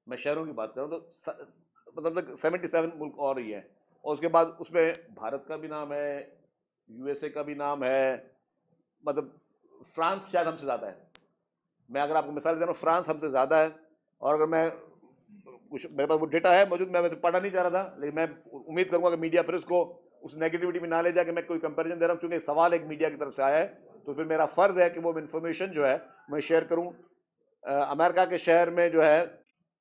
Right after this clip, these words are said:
शिकागो है, अ, Atlanta है, Houston है, San Francisco, Washington, Street crime जो है, वो कराची से भी ज़्यादा, उसकी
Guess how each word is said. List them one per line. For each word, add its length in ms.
शिकागो 680
है, 320
अ, 140
Atlanta 640
है, 140
Houston 380
है, 360
San 240
Francisco, 400
Washington, 440
Street 240
crime 220
जो 120
है, 120
वो 160
कराची 440
से 220
भी 640
ज़्यादा, 240
उसकी 460